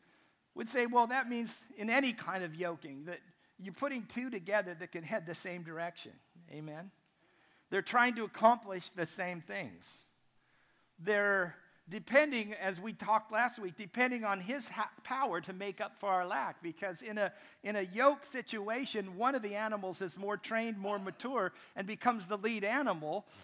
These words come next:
And the, the one that's being trained to come alongside, different times when it starts falling back, will lean on the strength of the mature animal to make this thing work. And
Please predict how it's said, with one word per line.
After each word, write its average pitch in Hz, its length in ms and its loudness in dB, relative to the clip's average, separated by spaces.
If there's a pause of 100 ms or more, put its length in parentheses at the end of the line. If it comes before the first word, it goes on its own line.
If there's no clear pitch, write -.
(120)
And 220 200 2
the, 220 180 0
the 208 100 2
one 262 220 4
that's 247 200 -2
being 226 220 -4
trained 247 300 0
to 220 60 -4
come 214 220 4
alongside, 202 720 4
different 220 360 -2
times 233 340 4
when 208 160 -4
it - 60 -18 (160)
starts 214 260 2
falling 214 380 0
back, 240 340 2
will 196 180 0
lean 254 280 0
on 214 160 2
the 185 80 -4
strength 233 680 -4 (380)
of 190 160 2
the 214 60 -2
mature 202 360 -2
animal 220 400 4
to 180 80 -6
make 208 260 -4
this 202 140 -2
thing 190 260 -6
work. 208 400 4
And 170 180 -4